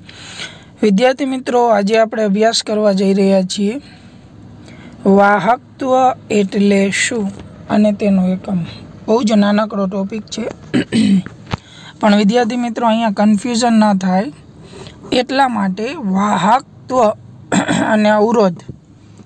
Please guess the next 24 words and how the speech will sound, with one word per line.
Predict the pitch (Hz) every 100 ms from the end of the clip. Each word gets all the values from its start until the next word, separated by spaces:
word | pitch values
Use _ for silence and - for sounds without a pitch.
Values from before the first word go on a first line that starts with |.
| -
આ | 202 226
બે | 220 247 196 185 - - - - - - - -
એકબીજા | - 269 233 220 208 214 202
હારે | 208
connected | 214 - 220 262 - - 196 175 185
છે. | - 202 - - - - - - - -
કેવી | 254 269
રીતે | 220 202 208
એ | 202
સમજાવું? | - 196 190 180 175 - - - - -
અવરોધ | 233 269 285 285 269
એટલે | 269 269 262
શું | - 247 233
વિદ્યાર્થી | 196 233 220 220
મિત્રો? | 214 208 214 214 - - - - - - - -
તો | 240 226
કે | 233 196
વિદ્યુત | 196 202 240 269 214
સ્થિતિમાન | - - 254 240 262 247 240 214
અથવા | 226 240 214
તો | 202 190
વોલ્ટેજને | 190 226 247 233 202 196 190 185
રોકવાવાળો. | 190 254 - 220 180 175 175 170 - - - - - - - - - -
અને | 247 311 226